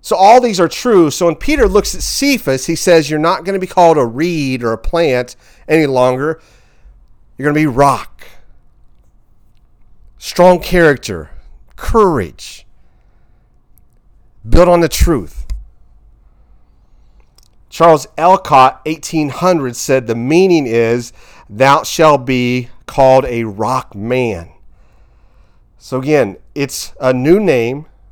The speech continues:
for Peter to have a new identity so that he can go and fulfill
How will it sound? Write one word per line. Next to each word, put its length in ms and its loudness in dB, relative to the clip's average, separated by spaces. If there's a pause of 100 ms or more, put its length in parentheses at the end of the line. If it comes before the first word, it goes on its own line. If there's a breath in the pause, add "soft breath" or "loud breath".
(100)
for 160 -18
Peter 360 -4
to 60 -4
have 220 -2
a 100 0
new 480 -4
identity 1000 -8 (540)
so 200 -14
that 100 -10
he 100 -4
can 160 -4
go 580 2 (320 soft breath)
and 280 -2
fulfill 1000 0